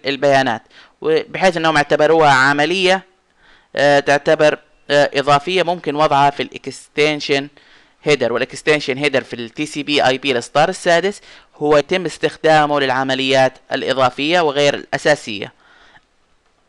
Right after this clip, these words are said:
الاختلاف الثامن في ال تي سي بي آي بي الإصدار الرابع،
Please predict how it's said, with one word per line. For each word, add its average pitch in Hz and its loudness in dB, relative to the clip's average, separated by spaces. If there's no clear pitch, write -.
الاختلاف 175 2
الثامن 143 0
في 143 -6
ال 139 -8
تي 156 -8
سي 143 -4
بي 135 0
آي 131 0
بي 135 -4
الإصدار 127 0
الرابع، 143 2